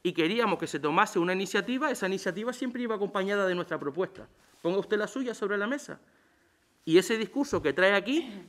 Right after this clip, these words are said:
llévelo también a sus compañeros que no gobiernan, que permitan la realización de los mercadillos municipales en fase cuatro, que no digan "no se hace y ya está", ocasionando a todos los mercaderes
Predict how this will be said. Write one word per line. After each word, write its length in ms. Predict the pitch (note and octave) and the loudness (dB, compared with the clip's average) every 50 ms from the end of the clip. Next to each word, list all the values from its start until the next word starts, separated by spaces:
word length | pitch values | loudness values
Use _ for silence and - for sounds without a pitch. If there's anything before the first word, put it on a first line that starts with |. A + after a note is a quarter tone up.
| D3 | 0
llévelo 360 | C3+ E3 F3+ F#3+ F#3+ G3+ G3 F#3+ | 4 4 6 6 6 4 4 2
también 400 | F#3+ F#3 F#3 G#3 A#3 B3+ A#3 G#3+ | 2 0 0 0 0 0 0 -2
a 40 | |
sus 140 | - - F#3+ | -6 -8 -6
compañeros 540 | - G#3 G3 - F#3 F3+ F#3+ G#3+ A3 A3 G#3+ | -6 -6 -4 -2 -2 -2 0 0 -2 -2 -2
que 100 | - G3+ | -4 -4
no 80 | G3 F#3+ | -4 -2
gobiernan, 540 | F3+ F#3+ G3 B3 C#4 C#4 B3 E3+ C#3+ C3 - - _ _ _ _ _ _ _ _ _ | -2 -2 -2 -2 -2 -2 -4 -4 -6 -8 -12 -20 _ _ _ _ _ _ _ _ _
que 140 | - E3+ D#3 | 2 2 4
permitan 560 | E3+ D#3+ D#3 F3 A3+ C4+ G#3+ - F#3 E3+ D#3+ | 6 4 4 4 4 2 4 4 4 6 6
la 120 | E3 D#3+ | 6 6
realización 640 | D#3 D#3+ D#3 D3+ D4+ D4+ - D#3+ C#3+ - A#3+ B3+ B3 | 6 6 4 4 2 0 -2 -4 -2 0 0 2 2
de 60 | A3 | 2
los 120 | F#3+ F3+ D#3+ | 2 2 0
mercadillos 480 | E3+ D3+ - D#3+ D3+ F3 G3 G#3 G3+ | -2 -4 -2 0 0 2 2 2 0
municipales 520 | G#3 G#3 G#3 - - G#3+ E3+ A3+ A3+ A#3+ A#3+ | 0 -2 -4 -4 -4 -4 -2 -2 0 0 -2
en 120 | B3 A#3 | -2 -2
fase 240 | - A#3+ - G#3 F3+ | -4 -4 -4 -4 -2
cuatro, 360 | G3+ C4+ D4 C#4+ - D#3 C#3 - _ _ _ _ _ _ _ _ | -2 -2 -2 -2 -6 -10 -12 -16 _ _ _ _ _ _ _ _
que 140 | - F3 E3+ | -2 0 2
no 100 | G3 G#3+ | 4 4
digan 320 | G#3+ A#3 A3+ G#3+ G3+ F#3+ | 2 2 2 2 2 4
"no 140 | G3 G#3+ A3+ | 2 2 0
se 180 | G#3+ - G#3+ G#3 | 0 0 0 0
hace 280 | A3 A3+ A3 - G3+ | 0 -2 0 0 0
y 40 | G3 | 0
ya 120 | F#3+ G3 F3+ | 0 -2 -4
está", 420 | - - A3 A#3 A#3 - - - - - _ _ _ _ - | -4 -2 0 0 0 0 -4 -10 -20 -20 _ _ _ _ 2
ocasionando 760 | - F#3 D#3+ F#3 F#3 F3 - - F3+ F3+ G#3 A3 A3+ A3+ G#3+ | 2 4 4 4 4 2 2 2 2 4 4 4 4 4 4
a 80 | G#3 G3+ | 4 4
todos 240 | G#3 G#3+ A3 A3 A3 | 6 6 6 6 6
los 120 | A3 G3+ | 6 4
mercaderes 680 | F3+ G3+ G3 F#3 - F#3+ F3+ G3+ G#3+ A3+ G#3+ G#3 F#3 | 2 0 -2 -2 0 2 4 6 6 6 6 4 2